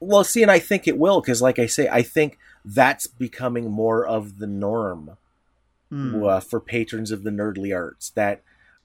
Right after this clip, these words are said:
Speaker 1: because nerdliness is mainstream and I don't have to hide that I've seen every episode of the original Star Trek, or you don't have to hide that you're an X-Men fan 'cause everybody's seen the movies at least.
Speaker 2: Yep.
Speaker 1: That you see that, that it comes out of the basement, that,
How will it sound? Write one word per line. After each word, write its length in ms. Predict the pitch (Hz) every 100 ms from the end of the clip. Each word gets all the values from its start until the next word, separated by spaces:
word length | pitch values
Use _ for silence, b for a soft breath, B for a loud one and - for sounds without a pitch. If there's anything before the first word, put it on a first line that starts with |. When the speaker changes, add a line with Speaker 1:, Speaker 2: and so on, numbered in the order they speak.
| 127
Speaker 1:
because 600 | 139 - 131 127 117 - _ _
nerdliness 600 | 117 123 123 123 117 117
is 120 | 104
mainstream 720 | 101 110 104 98 - 113 113 101
and 100 | 104 -
I 100 | 107
don't 260 | 104 110 -
have 280 | 107 107
to 100 | -
hide 360 | 92 107 104 104
that 160 | 107 -
I've 220 | 98 92
seen 240 | - 104
every 240 | 101 90 92
episode 360 | - 92 95
of 120 | 92
the 120 | 85 95
original 380 | 92 85 92
Star 300 | 87 - 90
Trek, 380 | 85 - 82 -
or 180 | 85 85 B B B B
you 100 | 113
don't 140 | 110
have 200 | 101 107
to 80 | -
hide 340 | - 107 110 107
that 100 | 92
you're 140 | 104
an 60 | 95
X-Men 420 | 95 - 98 95
fan 280 | - 90 92
'cause 180 | 95 90
everybody's 540 | 98 107 101 95 98
seen 200 | - 98
the 60 | 90
movies 440 | 87 104 110 98
at 120 | 101
least. 300 | 87 85 85 - _
Speaker 2:
Yep. 240 | 160 170 -
Speaker 1:
That 240 | 127 -
you 140 | 131
see 300 | 131 - 165
that, 240 | 143 98 -
that 120 | 104
it 120 | 110
comes 300 | - 123 110
out 200 | 110 131
of 160 | 131 104
the 80 | 95
basement, 580 | 92 87 - 92 -
that, 260 | - 98 95